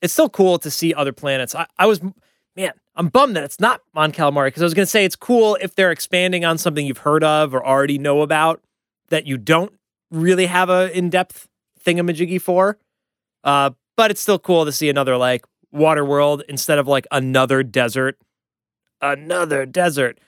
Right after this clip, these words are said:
Like, come on. How many desert planets are there that people actually wanna inhabit?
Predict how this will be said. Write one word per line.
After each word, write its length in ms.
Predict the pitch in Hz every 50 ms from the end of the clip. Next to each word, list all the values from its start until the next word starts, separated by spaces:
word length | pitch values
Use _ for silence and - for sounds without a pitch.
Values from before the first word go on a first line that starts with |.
| _ _ _
Like, 160 | 135 127 -
come 220 | - - 220 185 131
on. 140 | 117 110 - _ _ _ _ _ _ _ _ -
How 60 | 185
many 80 | 208 220
desert 280 | 165 202 196 185 180 156
planets 400 | - - 165 160 156 147 139 - -
are 160 | - 151 151 147
there 140 | 143 135
that 160 | 131 131 123 _
people 240 | - 156 131 139
actually 280 | 135 135 131 - - 131
wanna 260 | 120 123 123 127 123
inhabit? 540 | 123 117 117 - 120 120 127 113 110 110 -